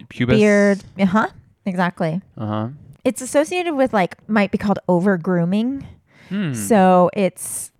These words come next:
Speaker 2: grooming plus.
Speaker 1: Mm-hmm.
Speaker 2: S-, um,
Speaker 1: Like Pert Plus.
Speaker 2: It's actually seen
Speaker 1: Seen in the, in zoos a lot, isn't it?
Speaker 2: It, it absolutely is. Seen in a
Speaker 1: Yeah.
Speaker 2: lot of primates.
Speaker 1: Yeah. We should, we should go to the zoo and pass our card out.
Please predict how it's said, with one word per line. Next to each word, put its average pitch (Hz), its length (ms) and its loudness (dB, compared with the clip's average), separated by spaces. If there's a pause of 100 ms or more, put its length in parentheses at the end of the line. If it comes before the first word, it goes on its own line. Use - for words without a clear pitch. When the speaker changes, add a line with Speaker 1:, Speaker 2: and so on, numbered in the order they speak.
(120)
Speaker 2:
grooming 190 520 2
plus. - 720 -6 (420)
Speaker 1:
Mm-hmm. 147 440 -2
Speaker 2:
S-, - 400 -12 (100)
um, 170 340 4
Speaker 1:
Like - 100 -6
Pert - 180 -2
Plus. - 440 -10 (680)
Speaker 2:
It's 247 80 -4
actually 320 240 -2
seen 233 520 0 (140)
Speaker 1:
Seen 302 260 0
in 349 80 -2
the, 135 280 0
in 139 160 0
zoos 117 380 0
a 107 80 0
lot, 87 160 0
isn't 101 180 -2
it? 175 200 -2
Speaker 2:
It, 202 120 0
it 196 200 0
absolutely 190 480 -4
is. - 360 -10
Seen 196 220 -2
in 190 80 2
a 180 40 -2
Speaker 1:
Yeah. 175 40 0
Speaker 2:
lot 165 140 0
of 165 60 -6
primates. - 760 -10
Speaker 1:
Yeah. 95 300 -2 (380)
We - 80 2
should, 208 180 -2 (160)
we 170 80 -8
should 190 140 -8
go 196 60 0
to 190 40 0
the 165 120 0
zoo 139 240 -2
and 85 580 -8
pass 131 200 -6
our 110 80 -4
card - 240 -8
out. 82 240 -10